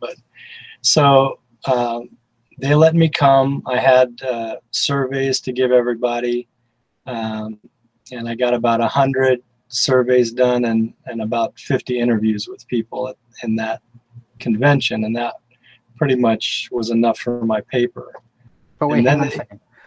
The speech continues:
Speaker 2: Hang on a second. Because I, you, you broke up. I don't know if you answered the question before, but th-, you said they took off their clothes,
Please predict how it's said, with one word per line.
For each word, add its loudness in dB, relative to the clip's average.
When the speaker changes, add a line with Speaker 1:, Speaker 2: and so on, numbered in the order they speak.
Speaker 2:
Hang -4
on -2
a -6
second. -8
Because -2
I, 2
you, -2
you 0
broke 0
up. 2
I 0
don't -2
know 0
if -6
you -8
answered -10
the -16
question -8
before, -6
but -16
th-, -2
you 0
said 2
they 6
took -4
off 2
their -4
clothes, -4